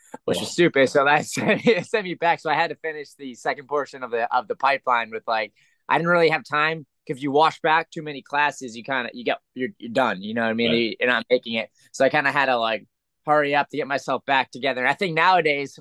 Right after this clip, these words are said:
Speaker 1: the way I've seen them doing training, I think I would have been just fine with all their new, the new technologies
Speaker 2: Oh.
Speaker 1: they put into the recovery in those, in the facilities. I mean, I'm, I,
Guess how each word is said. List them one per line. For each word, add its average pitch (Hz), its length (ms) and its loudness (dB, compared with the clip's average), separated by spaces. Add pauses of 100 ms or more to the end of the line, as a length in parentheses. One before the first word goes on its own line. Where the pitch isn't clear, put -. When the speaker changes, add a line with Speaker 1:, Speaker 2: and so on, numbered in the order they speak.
Speaker 1:
the 156 80 -6
way 147 140 0
I've 139 100 -4
seen 151 160 -12
them 135 100 -8
doing 135 220 -4
training, 143 240 0
I 131 60 2
think 151 160 4
I 143 40 2
would 143 120 2
have 120 60 -2
been 127 180 -4
just 139 300 2
fine 131 340 2
with 113 180 -10
all 123 200 -2
their 127 120 -4
new, 123 260 -6 (400)
the 156 80 -4
new 160 200 2
technologies 170 720 8
Speaker 2:
Oh. - 40 -4
Speaker 1:
they 151 100 -2
put 175 280 0
into 180 300 2
the 151 120 2
recovery 156 580 0
in 151 80 -6
those, 151 220 -4
in 156 160 -8
the 143 80 -2
facilities. 151 580 0
I 151 80 2
mean, 156 140 0
I'm, 185 240 4 (120)
I, 190 180 2